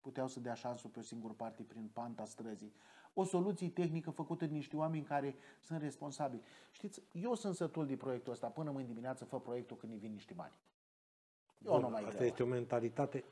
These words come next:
Speaker 2: cea mai
Speaker 1: Eu nu
Speaker 2: proastă
Speaker 1: mai vreau
Speaker 2: mentalitate.
Speaker 1: asta și nu vreau să spun că s-a întâmplat, uh, în ce locuri s-a întâmplat lucrul ăsta și la ce proiecte de modernizare și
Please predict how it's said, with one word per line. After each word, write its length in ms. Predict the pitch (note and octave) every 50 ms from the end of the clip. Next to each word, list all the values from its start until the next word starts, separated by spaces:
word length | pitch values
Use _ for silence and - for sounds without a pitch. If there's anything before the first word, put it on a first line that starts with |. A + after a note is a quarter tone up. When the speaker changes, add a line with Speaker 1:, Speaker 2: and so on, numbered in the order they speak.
| - -
Speaker 2:
cea 260 | - - D#3 E3 F3+
mai 200 | E3+ D#3 C#3+ B2+
Speaker 1:
Eu 60 | D#3
nu 100 | F#3+ A3+
Speaker 2:
proastă 220 | G#3+ G3 - - E3+
Speaker 1:
mai 100 | D#3+ D3
vreau 200 | C3 C#3+ C#3 B2+
Speaker 2:
mentalitate. 360 | A#2+ B2 C3 - - F#3 F#3+
Speaker 1:
asta 160 | F#3 - - -
și 160 | - - G3
nu 120 | F#3+ G#3
vreau 200 | F#3+ F3+ F#3 E3
să 120 | - - C#3+
spun 260 | - - F#3+ F#3+ F3+
că 100 | - F3+
s-a 140 | F3+ F3+ F3
întâmplat, 520 | E3 D#3 E3+ D#3 - F3+ F3+ F3+ F3 -
uh, 320 | E3+ E3 D#3+ D#3 D3+ D3+ C#3+ -
în 120 | D#3+ D#3
ce 140 | C#3+ - E3+
locuri 280 | D#3+ D#3 D3+ D#3 D3 A#2+
s-a 100 | - C#3+
întâmplat 380 | B2+ B2 C3+ A#2+ D3 D3 C#3+
lucrul 220 | C3 B2+ - C3+ C#3+
ăsta 200 | D#3+ D3+ - A2
și 120 | - -
la 100 | D3 C3+
ce 140 | C3 - C#3
proiecte 400 | - - B2+ A#2+ A2 - - A#2
de 100 | G#2+ A2
modernizare 760 | A#2 A#2 A2+ G2 A2 G#2 G2+ G#2 G2 - C#3 C#3 C3+ B2 A2
și 160 | - - A2